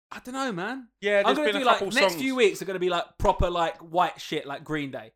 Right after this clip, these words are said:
Speaker 2: Okay,
Speaker 1: Like,
Speaker 2: yeah.
Speaker 1: like Blink one eight two.
Speaker 2: Oh, okay,
Speaker 1: That,
Speaker 2: yeah, yeah.
Speaker 1: yeah. I,
Speaker 2: All right.
Speaker 1: I, I promise. But, you know, I was watching a <laughs> Sam Cooke documentary last night. Got murdered in a, in a hotel, a motel.
Speaker 2: Motel.
Speaker 1: Proper, proper dodgy that, yeah.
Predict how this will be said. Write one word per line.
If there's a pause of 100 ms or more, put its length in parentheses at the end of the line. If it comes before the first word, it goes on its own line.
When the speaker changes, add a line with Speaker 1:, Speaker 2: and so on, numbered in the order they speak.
(460)
Speaker 2:
Okay,
Speaker 1:
Like,
Speaker 2:
yeah.
Speaker 1:
like
Blink
one
eight
two.
Speaker 2:
Oh,
okay,
Speaker 1:
That,
Speaker 2:
yeah,
yeah.
Speaker 1:
yeah. (180)
I,
Speaker 2:
All
right. (160)
Speaker 1:
I,
I
promise.
But,
you
know,
I
was
watching
a
<laughs>
Sam (160)
Cooke
documentary
last
night. (540)
Got
murdered
in
a,
in
a
hotel, (120)
a
motel. (180)
Speaker 2:
Motel.
Speaker 1:
Proper,
proper
dodgy
that,
yeah.